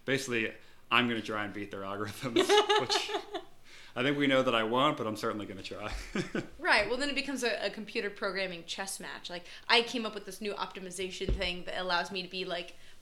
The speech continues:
Speaker 2: point oh one percent more efficient, and, like, can you top that?
Speaker 1: Yeah, exactly. <laughs> So they actually, right now, from what it seems, they're using more, like, heuristics, which means, like, we have all these constraints to make sure that everyone's happy,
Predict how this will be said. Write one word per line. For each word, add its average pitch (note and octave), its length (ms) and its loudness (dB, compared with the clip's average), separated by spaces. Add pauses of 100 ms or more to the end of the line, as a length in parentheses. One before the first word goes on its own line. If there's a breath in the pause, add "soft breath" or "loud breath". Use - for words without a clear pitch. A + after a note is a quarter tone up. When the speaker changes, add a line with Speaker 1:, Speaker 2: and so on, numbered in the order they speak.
(100)
Speaker 2:
point A#3 340 -2
oh A3 220 0
one G#3+ 180 2
percent A3 400 -4
more F#3+ 160 -4
efficient, F#3 560 -8
and, F3 80 -12
like, D#3+ 180 -12
can F3 220 -8
you E3 80 -12
top - 320 -14
that? - 360 -12
Speaker 1:
Yeah, B2+ 240 8
exactly. G2+ 600 -2
<laughs> C#3+ 600 2
So C3 200 0
they D#3+ 140 6
actually, B2+ 520 0 (520 loud breath)
right C#3 240 6
now, A#2 260 4
from C3 140 -4
what A2 80 -2
it G2 80 -4
seems, A2 320 -6
they're G#2+ 140 -2
using G#2+ 340 -4
more, G2+ 240 -4
like, F#2+ 220 -6
heuristics, G2+ 680 -8
which G#2+ 240 -10
means, F#2+ 280 -8
like, F#2 300 -8 (580 loud breath)
we C3+ 100 4
have C3+ 100 6
all C3+ 120 8
these B2+ 180 2
constraints G2+ 640 -6
to - 80 -10
make G2+ 180 -6
sure G#2 120 -6
that F#2+ 100 -2
everyone's F2+ 340 -6
happy, - 460 -10